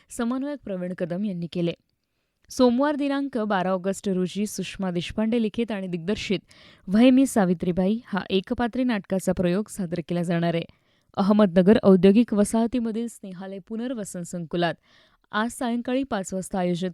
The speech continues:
करण्यात आलेला हा प्रयोग सर्व नागरिकांसाठी मोफत आणि खुला आहे. शोषित स्त्रियांच्या प्रश्नांपासून स्नेहालयानं पस्तीस वर्षांपूर्वी आपलं काम सुरू केलं, त्यामुळे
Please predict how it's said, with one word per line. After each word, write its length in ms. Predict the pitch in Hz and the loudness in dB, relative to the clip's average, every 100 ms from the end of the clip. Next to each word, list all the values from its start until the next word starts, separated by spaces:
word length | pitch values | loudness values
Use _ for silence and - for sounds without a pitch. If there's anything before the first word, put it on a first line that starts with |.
| - | -4
करण्यात 320 | 180 170 190 | -6 -6 -6
आलेला 260 | 190 202 | -4 -4
हा 140 | 196 180 | -6 -8
प्रयोग 360 | 190 214 190 202 _ _ - | -4 -2 -4 -6 _ _ -6
सर्व 280 | 277 269 | -2 -2
नागरिकांसाठी 800 | 285 214 170 165 180 190 185 196 | -4 -6 -8 -8 -10 -8 -10 -6
मोफत 460 | 214 233 - 190 - | -6 -6 -6 -8 -8
आणि 220 | 202 214 240 | -6 -6 -4
खुला 200 | 214 175 | -4 -2
आहे. 220 | 170 190 - _ _ _ _ _ | -2 -4 -6 _ _ _ _ _
शोषित 400 | - 269 247 320 | -8 -6 -4 -8
स्त्रियांच्या 480 | - 285 269 262 285 | -8 -8 -8 -6 -6
प्रश्नांपासून 800 | 233 214 - 220 208 202 - 208 | -6 -6 -4 -4 -2 -2 -2 -4
स्नेहालयानं 800 | 208 - 180 180 180 202 220 180 - _ - | -4 -2 -2 -2 -2 0 0 -2 -8 _ -4
पस्तीस 380 | 220 - 277 - | -4 -6 -12 -12
वर्षांपूर्वी 580 | 185 - 185 - 196 180 | -16 -12 -12 -10 -10 -10
आपलं 220 | 175 180 | -12 -12
काम 160 | 170 165 | -10 -10
सुरू 240 | - 180 - | -12 -14 -10
केलं, 220 | 175 170 - _ _ _ | -8 -8 -12 _ _ _
त्यामुळे 380 | 190 175 226 202 | -6 -4 -4 -6